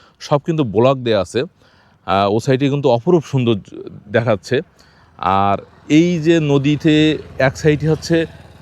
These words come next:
পানির একটা কালার, আর এক সাইডে আর একটা কালার, দুইটা কালার, আহ, দেখাচ্ছে এই পানিতে। এর কারণ হচ্ছে নদীর পানি ঘোলা, এক সাইডে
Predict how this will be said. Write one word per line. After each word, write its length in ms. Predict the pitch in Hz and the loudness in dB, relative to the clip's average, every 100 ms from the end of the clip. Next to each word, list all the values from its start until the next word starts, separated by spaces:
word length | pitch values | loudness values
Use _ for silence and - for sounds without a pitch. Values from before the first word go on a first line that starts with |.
| - | -4
পানির 280 | 123 143 147 | 0 2 2
একটা 220 | 139 143 | 0 -2
কালার, 320 | 131 139 180 | 0 0 0
আর 180 | 151 131 | 0 -2
এক 100 | 131 | 0
সাইডে 220 | 151 139 | -2 0
আর 260 | 147 104 123 | -2 0 -2
একটা 200 | - 107 | -2 -2
কালার, 360 | 104 90 101 | 0 -2 -2
দুইটা 280 | 120 156 151 | 0 0 0
কালার, 340 | 139 143 156 180 | 0 0 0 -4
আহ, 760 | 180 - - - - 123 123 | -10 -20 -20 -14 -4 0 0
দেখাচ্ছে 380 | 113 131 139 - | 0 0 0 0
এই 60 | 117 | 0
পানিতে। 380 | 104 104 107 | 0 -2 0
এর 80 | 131 | 0
কারণ 320 | 139 131 139 | 0 0 0
হচ্ছে 360 | 151 156 208 233 | -2 -4 -2 -2
নদীর 280 | 247 151 139 | -2 0 0
পানি 240 | 127 127 127 | 0 0 -2
ঘোলা, 360 | 92 117 147 | 0 2 2
এক 100 | 143 | 0
সাইডে 300 | - 139 143 | -2 -2 -2